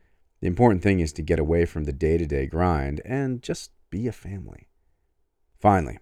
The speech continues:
consider joining programs such as Indian Princesses or Indian Guides. Similar to the Girl Scouts and Boy Scouts, these programs bring dads and kids together as a way of nurturing companionship and understanding.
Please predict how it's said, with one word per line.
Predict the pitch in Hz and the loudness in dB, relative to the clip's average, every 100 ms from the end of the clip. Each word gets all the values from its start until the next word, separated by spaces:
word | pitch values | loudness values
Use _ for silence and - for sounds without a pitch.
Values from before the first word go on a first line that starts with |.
| _ _ | _ _
consider | 98 98 190 247 | -2 4 4 4
joining | 202 170 | 2 2
programs | 123 123 107 104 95 | 4 4 6 4 2
such | 98 85 | -2 -4
as | 80 | -2
Indian | 87 92 85 | 0 0 0
Princesses | - 151 - 143 - 131 117 | 0 2 2 2 2 -2 -2
or | 85 | -4
Indian | 76 82 71 69 | -2 -2 -4 -4
Guides. | 73 62 50 - _ _ _ _ _ _ _ _ _ | -4 -4 -6 -14 _ _ _ _ _ _ _ _ _
Similar | - 165 170 156 | 0 4 8 8
to | 123 | 6
the | 92 | 6
Girl | 98 92 | 6 4
Scouts | - 90 82 78 | 4 2 2 0
and | 78 | -2
Boy | 101 120 | 2 2
Scouts, | 95 - 62 65 | 2 -2 -6 -6
these | - 78 | -6 -8
programs | - 82 80 78 73 73 | -2 -2 0 -2 -4 -6
bring | - 73 | -8 -6
dads | 69 76 76 76 | 0 2 2 0
and | 85 82 | -6 -6
kids | 71 62 | -6 -8
together | - 80 104 107 85 - _ _ _ - | -10 0 2 2 0 -4 _ _ _ -6
as | 98 | 0
a | 135 | 2
way | 95 71 73 | 2 0 -2
of | 80 | -2
nurturing | 82 76 - 76 | -4 -4 -6 -6
companionship | 76 73 110 127 120 - 120 | -6 -2 0 0 -2 -2 -2
and | 85 | -2
understanding. | 80 80 - 143 117 - | -4 -6 -6 -6 -6 -10